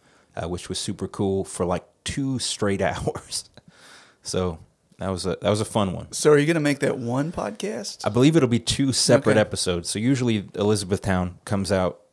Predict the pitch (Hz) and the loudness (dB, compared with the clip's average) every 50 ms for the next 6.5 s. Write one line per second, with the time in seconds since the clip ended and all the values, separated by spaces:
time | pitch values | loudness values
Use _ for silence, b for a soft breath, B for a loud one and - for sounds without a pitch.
0 | _ - 110 107 95 104 98 78 87 98 95 95 92 90 85 92 95 95 95 85 | _ -2 0 0 0 0 0 0 0 2 2 2 0 0 -2 -2 -2 -2 -4 -4
1 | - - 73 73 76 90 - _ - - 95 - - - 117 110 - - 101 98 | -6 -6 -6 -8 -8 -10 -14 _ -4 -2 -2 -2 0 -2 -4 -4 -2 0 2 4
2 | 101 101 - 92 95 92 90 87 90 82 - 95 - - - 95 90 87 82 85 | 4 4 2 0 -2 -4 -4 -6 -6 -4 -4 -6 -6 -6 -6 -8 -6 -6 -6 -6
3 | 78 - - - _ _ _ - 95 92 87 76 92 92 107 85 90 107 104 101 | -8 -8 -12 -16 _ _ _ -10 -8 -6 -6 -6 -4 -4 -4 -2 -2 -2 0 0
4 | 98 101 - - - 98 95 92 - 95 90 90 87 85 82 - - - 101 107 | 0 0 -2 -2 -2 -4 -4 -4 -4 -4 -4 -4 -4 -6 -8 -10 -6 -2 -2 0
5 | 107 - - - 101 - - 98 95 98 90 92 85 82 87 87 87 85 85 - | -2 -2 -4 -8 -8 -6 -6 -8 -6 -6 -6 -6 -6 -4 -4 -6 -4 -6 -8 -8
6 | - - - 92 - - 87 95 92 | -8 -8 -8 -8 -8 -6 -6 -8 -8